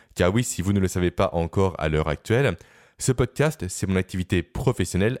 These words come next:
à cent pour cent. Et donc, dans ce format un peu, un peu spécial, on va dire, je parle de tout ce qui est réussite de l'année en cours, de tout ce qui est échec également, de mes objectifs à venir, de mes ambitions, également de mes chiffres, et j'en passe.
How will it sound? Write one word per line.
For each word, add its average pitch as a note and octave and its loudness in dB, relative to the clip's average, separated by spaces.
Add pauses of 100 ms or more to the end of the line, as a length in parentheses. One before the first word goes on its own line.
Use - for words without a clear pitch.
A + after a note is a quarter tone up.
à G#2 2
cent - -2
pour D#2+ -4
cent. - -10 (1040)
Et A2+ 2
donc, F3 4
dans G#2+ 2
ce G#2 0
format A2 0
un F2 0
peu, E2 0
un F2+ -2
peu - -4
spécial, D3+ 0
on A#2 0
va F2+ 0
dire, G#2+ 0 (360)
je G#2 0
parle E3+ 2
de G#2+ 0
tout F3+ -2
ce - -2
qui B2+ -2
est D#3 0
réussite C3 0
de G#2 0
l'année G#2 2
en G#2 2
cours, - -8 (320)
de G#2+ 2
tout F3+ 2
ce F3 0
qui F3+ -2
est - -4
échec D#3 0
également, F#2 2
de E2+ -2
mes F2 2
objectifs G2+ -2
à - -2
venir, A2+ 0
de F#2+ 0
mes E2+ 0
ambitions, G2 -2 (320)
également A2 2
de G2+ 0
mes E2 0
chiffres, - -2 (120)
et F#2 2
j'en F2 0
passe. C2 -6